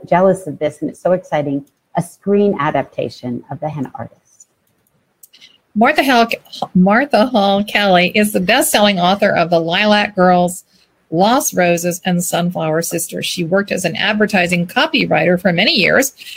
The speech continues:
Speaker 2: before writing her first novel, Lilac Girls, which was a New York Times bestseller when it was released in twenty sixteen. The novel is historical fiction, but it is based on the true story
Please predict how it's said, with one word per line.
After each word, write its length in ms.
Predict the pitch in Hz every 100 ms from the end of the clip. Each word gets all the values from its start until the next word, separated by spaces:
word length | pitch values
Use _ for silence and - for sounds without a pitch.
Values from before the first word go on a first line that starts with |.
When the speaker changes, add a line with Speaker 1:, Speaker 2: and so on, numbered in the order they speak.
| -
Speaker 2:
before 400 | 208 196 220 262
writing 380 | 196 160 185 208
her 180 | 190 180
first 320 | 214 302 -
novel, 360 | 165 160 170
Lilac 440 | 175 269 285 190 -
Girls, 440 | 165 156 170 - - _ _ _ -
which 180 | 214
was 140 | 220 208
a 40 |
New 80 | 202
York 260 | 226 233 220
Times 320 | - 185 190
bestseller 600 | - 180 185 175 165 160
when 80 | 165
it 80 | 165
was 120 | 170
released 420 | 180 160 165 160 160
in 80 |
twenty 260 | 151 156 160
sixteen. 600 | 175 170 - 175 151 143 - _ _ _ _ _
The 80 | 175
novel 360 | 180 196 214
is 100 | 185 185
historical 520 | 160 - 160 151 -
fiction, 400 | 254 269 269 247
but 120 | 185
it 60 | 190
is 160 | 214
based 320 | 208 269 320 247
on 80 |
the 100 | 240
true 300 | 233 - 330 466
story 540 | - 180 156 151 170